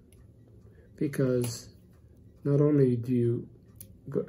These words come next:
have to go searching for it at certain times because it might be under some of your other material,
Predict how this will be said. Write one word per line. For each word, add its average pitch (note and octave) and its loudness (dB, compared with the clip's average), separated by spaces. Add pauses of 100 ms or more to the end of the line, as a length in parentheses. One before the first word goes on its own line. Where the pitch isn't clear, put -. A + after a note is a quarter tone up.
have B2 -6
to - -14
go A#2 -4
searching D3 0
for A#2+ -4
it - -10
at A#2+ -8
certain B2 -6
times B2+ -6
because A#2+ -6
it A#2+ -2
might A#2 -2
be B2 -2
under A2 -4
some A#2 -6
of G#2+ -4
your G2+ -4
other G2+ -10
material, A#2+ 0